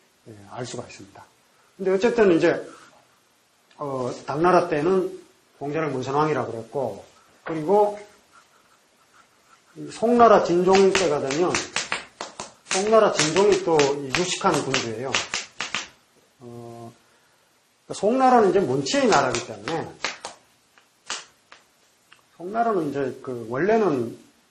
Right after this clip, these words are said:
당나라가, 당나라 다음에 이제 그 오 대의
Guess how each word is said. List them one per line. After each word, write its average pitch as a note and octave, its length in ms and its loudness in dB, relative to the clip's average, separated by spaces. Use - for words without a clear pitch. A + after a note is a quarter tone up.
당나라가, D#3+ 720 4
당나라 E3 580 4
다음에 D3+ 420 4
이제 B2+ 380 -2
그 A2 500 -12
오 F3 200 2
대의 E3+ 220 10